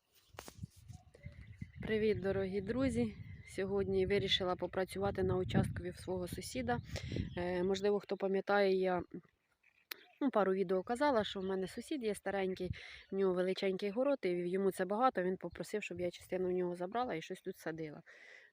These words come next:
Тож, е, я посадила, а зараз займаюся тим, що все його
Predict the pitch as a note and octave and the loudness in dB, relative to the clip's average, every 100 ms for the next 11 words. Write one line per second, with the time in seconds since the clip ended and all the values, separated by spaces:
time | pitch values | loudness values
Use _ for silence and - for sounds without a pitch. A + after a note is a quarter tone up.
0 | - D#4 E4 - - G#3+ G#3 G3 F#3+ F#3+ | -8 -4 -4 -6 -6 -4 -2 0 0 0
1 | F#3+ F#3+ F#3+ F#3+ G3+ A3 A3+ A#3+ C4 C4+ | 2 2 2 2 4 4 4 0 0 -2
2 | F4 D4+ B3 F#3+ G3+ A3+ G3+ G3 G3 G3 | 0 2 2 2 2 0 0 0 2 2
3 | F#3 F#3 - C#4 C4+ - B3+ _ _ - | 0 -4 -2 -4 -4 -4 -4 _ _ -6
4 | - B3 A#3+ A3 A3 | 0 2 2 0 -2